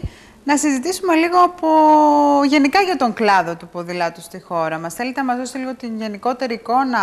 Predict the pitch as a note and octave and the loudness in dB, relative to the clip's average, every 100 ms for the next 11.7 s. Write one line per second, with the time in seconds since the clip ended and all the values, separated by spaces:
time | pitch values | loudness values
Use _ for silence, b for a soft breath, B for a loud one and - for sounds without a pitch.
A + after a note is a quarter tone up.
0 | F3+ A3 - B3+ A#3 A3 G3 F3 B B | 0 -2 -6 -6 -4 -4 -6 -10 B B
1 | - G3 - F#3 - A3+ A#3 B3 B3 B3 | -10 -10 -8 -10 -8 -4 -2 0 0 0
2 | B3+ C4 B3+ C#4 C#4+ C#4+ A#3 A#3+ C#4 D#4 | -2 -2 -2 0 2 2 2 -4 -4 -6
3 | B B - B3 A#3 A3+ B3+ D4 D#4+ D#4 | B B -12 -6 -2 0 2 2 0 -2
4 | C#4 C4 - F4 D4 - G3+ F3+ - F3+ | -4 -4 -2 0 0 -2 -6 -8 -12 -14
5 | - F3+ E3+ F3+ F3 - G3 F#3+ F#3+ F3+ | -8 -6 -6 -6 -8 -6 -8 -6 -8 -4
6 | G#3 G3 F3 E3 - - - - E3 _ | 0 2 2 -2 -12 -20 -20 -20 -20 _
7 | - A3 - G#3 F#3+ F#3+ F3+ F3 C4+ D4 | -8 -6 -2 -2 0 0 0 0 -4 0
8 | D4 C#4+ B3 A#3 A3+ A3 G#3+ G#3+ G#3+ A3 | 0 -2 -4 -2 -2 -2 -2 -4 -6 -8
9 | A3 G#3 A#3 A3 G3+ F#3+ F3+ A#3+ C4+ C4+ | -8 -6 -6 -6 -6 -6 -6 -4 -4 -4
10 | B3 A#3+ B3 C4 B3+ C4+ C4+ A3+ G#3 F#3+ | -6 -8 -8 -8 -8 -6 -6 -4 -2 -2
11 | - F3+ F3 F3+ E3 E3 | -2 -10 -8 -2 0 0